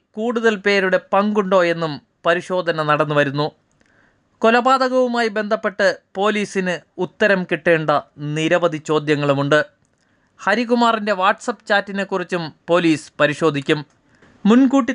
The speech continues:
തയ്യാറാക്കുന്ന ചോദ്യാവലിയുടെ അടിസ്ഥാനത്തിലായിരിക്കും ചോദ്യം ചെയ്യുന്നതിനാണ് സാധ്യത കൂടുതൽ. ഹരികുമാറിൽ നിന്നും ഉത്തരം കിട്ടേണ്ട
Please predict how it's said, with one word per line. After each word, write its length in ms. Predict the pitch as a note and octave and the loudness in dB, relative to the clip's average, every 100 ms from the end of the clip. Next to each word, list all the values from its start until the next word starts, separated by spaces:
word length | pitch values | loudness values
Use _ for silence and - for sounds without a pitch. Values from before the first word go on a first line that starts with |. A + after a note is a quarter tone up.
| A#3+ | 0
തയ്യാറാക്കുന്ന 720 | A3+ A3+ A3 A3 G#3 G3+ F3 _ _ _ | 2 4 2 -2 -6 -6 -6 _ _ _
ചോദ്യാവലിയുടെ 800 | G3+ G#3+ G3+ A#3 A3+ A3 G#3+ G3+ | -8 -8 -4 0 0 0 -2 0
അടിസ്ഥാനത്തിലായിരിക്കും 1200 | F3+ F#3+ - G#3 G3+ G3 F#3+ F#3 F#3 E3+ F3+ E3 - _ _ _ _ | 0 -2 0 2 0 -2 0 0 0 -2 -4 -4 -12 _ _ _ _
ചോദ്യം 400 | - G3+ F#3+ F#3+ | -2 0 2 0
ചെയ്യുന്നതിനാണ് 800 | F3 F3+ F3 F3 E3+ D#3+ D#3 C#3+ B2 _ - | 0 -4 -2 -2 0 0 2 0 -2 _ -2
സാധ്യത 440 | D#3+ E3+ D#3 C#3+ | 0 0 -2 -4
കൂടുതൽ. 480 | C3 D3+ C#3 C#3+ D3 - _ _ - | -2 -2 0 0 -2 -8 _ _ -4
ഹരികുമാറിൽ 640 | A3 B3+ C4 B3+ B3+ B3 A#3+ | -2 0 2 4 2 0 -2
നിന്നും 300 | A#3 A3+ G#3+ F#3 _ - | 0 -2 -4 -10 _ -10
ഉത്തരം 440 | F#3 - B3 A#3 G#3+ | -10 -2 0 2 0
കിട്ടേണ്ട 440 | G3+ F#3+ G3 F3+ | -2 0 0 2